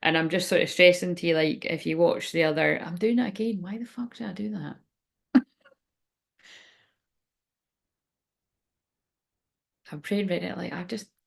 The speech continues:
I don't know why my, I don't know why, like, it's not shouting, but my voice just gets so loud. Really weird.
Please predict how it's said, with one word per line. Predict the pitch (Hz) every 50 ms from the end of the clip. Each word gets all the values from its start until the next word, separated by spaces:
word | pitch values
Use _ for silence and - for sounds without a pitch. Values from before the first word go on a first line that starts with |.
| _ _ _ _ _ _ _ _ _
I | - - -
don't | 208 214
know | 226 233
why | 220 214 220 220 214 220
my, | 208 196 185 170 165 160 156 165 - _ _ _ _ _ _ - - _ _ _ _ _ _ _ _ _ _ _ _ _ _ _ _
I | - - - _ -
don't | 233 226 208
know | 202
why, | 214 226 226 226
like, | 214 175 - -
it's | 214 202 -
not | 240 233 214
shouting, | - - - 240 262 262 - 214 165 151
but | 151 - -
my | 170 165
voice | 170 - 220 240 247 240 -
just | - 233 208 -
gets | - 170 - 202
so | - - - 180
loud. | 170 175 220 254 214 139 127 - - _ _ _ _ _ _ _ _ _ _ _ _ _ _ _ _ _ _ _ _ _ _ _ _ _ _ _ _ _ _ _ _ _ _ _ _
Really | 208 208 214
weird. | 165 180 208 233 180 127 120 -